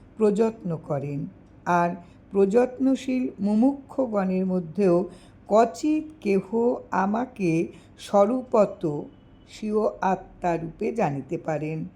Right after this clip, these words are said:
কারণ ব্রহ্মজ্ঞান লাভ অতিশয় দুর্লভ। ভূমি, জল, বায়ু, অগ্নি, আকাশ, মন, বুদ্ধি ও অহংকার, এই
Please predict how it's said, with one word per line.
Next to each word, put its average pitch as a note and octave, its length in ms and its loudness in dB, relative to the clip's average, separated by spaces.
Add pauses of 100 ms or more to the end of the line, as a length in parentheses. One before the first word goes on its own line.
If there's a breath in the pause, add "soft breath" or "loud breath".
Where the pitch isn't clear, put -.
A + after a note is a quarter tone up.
(240)
কারণ F3 400 0 (300 loud breath)
ব্রহ্মজ্ঞান G3+ 920 2
লাভ E3+ 480 0 (380)
অতিশয় G#3+ 560 -4
দুর্লভ। C#3+ 560 -4 (1300 soft breath)
ভূমি, C4+ 500 6
জল, G#3 540 2
বায়ু, F#3+ 640 0
অগ্নি, F#3+ 540 0 (120)
আকাশ, F3+ 580 0 (400 loud breath)
মন, G3+ 480 4
বুদ্ধি F#3+ 680 -4 (100)
ও - 220 0
অহংকার, F3+ 800 0 (480 loud breath)
এই D4 360 2